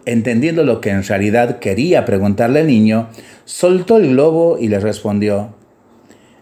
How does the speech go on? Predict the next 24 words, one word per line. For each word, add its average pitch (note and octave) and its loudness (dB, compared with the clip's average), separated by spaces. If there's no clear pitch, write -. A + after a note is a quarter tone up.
"No D3+ 4
es D#3+ 0
el B2+ 0
color C3+ 2
lo G#2+ 0
que A#2+ -2
lo G#2+ 0
hace A#2 -4
subir, A#2+ -2
hijo, G#2 -4
es - -2
lo A2 0
que G#2+ -2
hay C3 0
dentro". F#2+ -2
Porque D#3 0
a D#3+ 0
pesar F#3 2
de C3 0
las B2+ 0
diferencias B2 -2
externas, C#3+ -2
por A#2+ 2
dentro A2+ 0